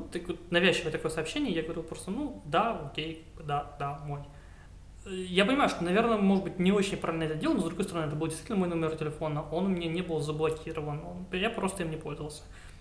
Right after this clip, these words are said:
Но время шло, потом эти сообщения перестали мне приходить, а потом я как-то еще зашел, и он мне такой говорит, «А вот вы щас можете подтвердить свой номер телефона?» И уже возможности просто пропустить это окно никакой не было.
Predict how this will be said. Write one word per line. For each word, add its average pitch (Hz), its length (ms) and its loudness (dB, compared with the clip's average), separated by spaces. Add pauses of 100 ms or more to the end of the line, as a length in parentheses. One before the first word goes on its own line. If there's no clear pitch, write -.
(160)
Но 185 300 6
время 190 220 2
шло, 294 240 0
потом 190 280 2
эти 165 100 -2
сообщения 160 460 -4
перестали 160 400 -4
мне 277 160 0
приходить, 196 440 -2 (1080)
а 269 100 -2
потом 294 300 4
я 196 140 6
как-то 185 180 -2
еще 175 140 -2
зашел, 208 580 0
и - 40 2
он 165 100 4
мне 165 80 2
такой 165 160 2
говорит, 156 300 2 (800)
«А 185 80 2
вот 180 320 0
вы 190 160 4
щас - 220 2
можете 254 260 2
подтвердить 147 400 0
свой 156 160 0
номер 147 220 0
телефона?» 147 440 -2
И 180 60 2
уже 175 220 4
возможности 175 580 4
просто 165 340 0
пропустить - 400 -4
это 185 100 0
окно 254 240 -4 (140)
никакой 175 440 0
не 160 120 0
было. 147 240 -4